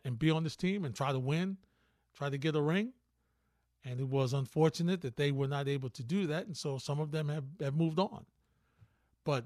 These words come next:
they still need to find a physical player on that team that can help give them extra chances on the boards and to provide some defense and to provide some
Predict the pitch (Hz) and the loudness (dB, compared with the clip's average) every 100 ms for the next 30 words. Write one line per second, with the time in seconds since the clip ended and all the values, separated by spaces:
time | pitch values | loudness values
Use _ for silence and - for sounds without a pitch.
0 | 127 139 139 - 196 208 190 196 - 175 | -4 0 0 2 4 4 4 2 2 -2
1 | - 175 190 170 151 151 156 - _ _ | -2 0 2 2 0 -2 -6 -12 _ _
2 | _ - 127 _ 180 170 196 202 190 - | _ -6 -6 _ 2 2 2 0 -2 0
3 | 185 156 104 98 - _ _ _ _ _ | 2 2 2 -8 -16 _ _ _ _ _
4 | 135 147 170 147 156 - 175 160 131 123 | 2 2 2 2 0 0 -2 -2 -2 -4
5 | 123 - 123 147 139 - 151 135 147 139 | -4 -2 0 0 -2 0 -2 0 -2 0
6 | 127 - 175 - 170 - 156 170 226 180 | -4 -6 -6 -2 -2 -2 -4 -4 -2 -2
7 | 120 117 180 - - _ _ _ _ _ | 0 -2 -6 -14 -18 _ _ _ _ _
8 | _ _ _ _ - 143 131 156 160 165 | _ _ _ _ -6 -6 -2 -2 2 2
9 | 151 180 143 220 247 190 110 147 131 139 | 0 -2 -2 -2 -2 -4 -4 -6 -6 -8
10 | 135 143 151 - 147 | -6 -4 -2 -4 -6